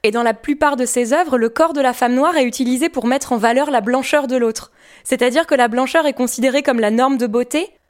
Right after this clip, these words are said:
et le corps noir va servir à mettre en valeur cette blancheur. Et ça, on voit que deux siècles plus tard, ça a pas beaucoup changé,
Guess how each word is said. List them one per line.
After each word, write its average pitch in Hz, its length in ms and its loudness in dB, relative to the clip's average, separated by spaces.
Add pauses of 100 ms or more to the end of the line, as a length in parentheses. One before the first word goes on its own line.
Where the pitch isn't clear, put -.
(100)
et 233 80 2
le 226 100 2
corps 262 260 0
noir 285 320 2
va 247 140 0
servir 247 400 -2
à 226 60 2
mettre 269 340 -2
en 277 60 2
valeur 240 320 0
cette 214 180 -2
blancheur. 208 500 -4 (220)
Et 208 200 -2
ça, 302 240 -2
on 269 100 -2
voit 247 220 0
que 294 100 -4
deux 220 160 -2
siècles 214 360 -4
plus 220 140 -10
tard, 269 220 -2
ça 214 160 0
a 202 60 -2
pas 226 160 0
beaucoup 226 240 -6
changé, 226 400 -4